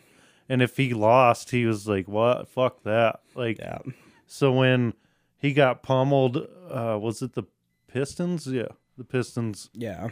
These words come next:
Speaker 1: So that when they came in, when we're triple teaming him in that, with the first time they faced it, or, like, when they came in and, like, were triple teaming him, knocking him down, and he realized, "Oh shit, I'm not athletic enough." I'm not, he, like, he was taking those hits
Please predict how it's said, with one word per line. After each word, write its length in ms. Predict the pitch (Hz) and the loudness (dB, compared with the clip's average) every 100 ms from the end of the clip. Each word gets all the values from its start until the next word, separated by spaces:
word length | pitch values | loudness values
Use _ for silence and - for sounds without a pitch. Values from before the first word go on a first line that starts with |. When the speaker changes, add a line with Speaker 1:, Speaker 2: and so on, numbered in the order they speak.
| - | -12
Speaker 1:
So 180 | - 123 | -8 -4
that 120 | 120 | -2
when 160 | 120 131 | 2 4
they 140 | 147 | 2
came 320 | - 156 143 | 2 2 4
in, 180 | 143 139 | 4 4
when 140 | 127 117 | 2 2
we're 160 | 117 | 0
triple 400 | - 131 135 139 | 0 0 0 -2
teaming 400 | 117 127 117 117 | -6 -4 -4 -4
him 260 | 110 110 110 | -4 -4 -4
in 120 | 107 | -4
that, 280 | 107 107 - | -4 -6 -8
with 160 | 127 113 | -8 -8
the 100 | 110 | -6
first 300 | 127 117 - | -4 -4 -2
time 200 | 120 107 | -4 -2
they 120 | 98 | -8
faced 400 | - 113 113 - | -6 -4 -4 -6
it, 140 | 120 - | -12 -8
or, 200 | 123 113 | -8 -6
like, 240 | 123 110 - _ _ _ _ _ _ _ 127 | -6 -6 -8 _ _ _ _ _ _ _ -6
when 180 | 123 | -4
they 160 | 117 110 | 0 0
came 360 | - 123 120 123 | 0 0 2 2
in 200 | 123 127 | 4 2
and, 320 | 120 117 117 | 2 -2 0
like, 260 | 120 104 | -2 -2
were 300 | 113 104 98 - _ _ _ _ | -2 -2 -2 -6 _ _ _ _
triple 320 | - 143 143 | -2 -2 -2
teaming 460 | 135 139 139 135 127 | -4 2 4 4 4
him, 280 | 131 127 127 | 4 4 4
knocking 460 | 120 117 - 127 | 4 2 0 -2
him 220 | 113 123 110 | 2 0 2
down, 480 | 117 117 117 113 - _ _ _ _ | 2 2 2 0 -4 _ _ _ _
and 120 | 127 | -4
he 120 | 123 131 | 0 4
realized, 560 | 123 143 135 113 101 | 6 6 6 2 0
"Oh 180 | 135 123 | 0 0
shit, 380 | - - 135 117 | -2 0 0 2
I'm 180 | 113 131 | 0 2
not 360 | 135 123 123 127 | 4 2 0 -2
athletic 560 | 107 - 120 127 131 | -2 -2 -2 0 -2
enough." 320 | 117 110 104 | -4 -4 -4
I'm 160 | 113 113 | -4 -2
not, 300 | 113 113 - | 0 -2 -2
he, 120 | 120 | -4
like, 180 | 123 113 | -2 -4
he 140 | 117 117 | -2 -4
was 120 | 107 | -4
taking 380 | - 120 110 113 | -2 -2 -2 -6
those 240 | 101 98 | -6 -4
hits 380 | 127 131 - - | 0 0 0 -14